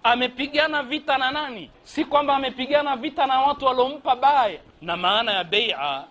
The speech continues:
ni kiapo cha utii. Kwa ijma'i ya Waislamu, atakayetoka nje ya bai'a ametoka katika mila ya Uislamu. Huyo ni khariji.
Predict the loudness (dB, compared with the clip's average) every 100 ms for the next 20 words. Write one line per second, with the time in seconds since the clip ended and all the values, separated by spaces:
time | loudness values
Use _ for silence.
0 | _ -12 -10 -10 -8 -6 -6 -10 -12 -14
1 | -14 -18 -18 -18 -16 -8 -8 -8 -12 -12
2 | -2 -2 0 0 0 -2 -6 -6 -4 -4
3 | -8 -16 -18 -20 -4 -2 -2 -4 -4 -4
4 | -4 -2 -4 -4 -8 -2 -2 0 -4 -4
5 | -8 -10 -18 -20 -20 -20 _ _ -8 -8
6 | -10 -10 -10 -12 -12 -12 -12 -12 -14 -14
7 | -20 -20 -20 -20 _ _ _ _ -20 -20
8 | _ _ -20 -18 -10 -8 -8 -8 -2 -2
9 | -2 -8 -16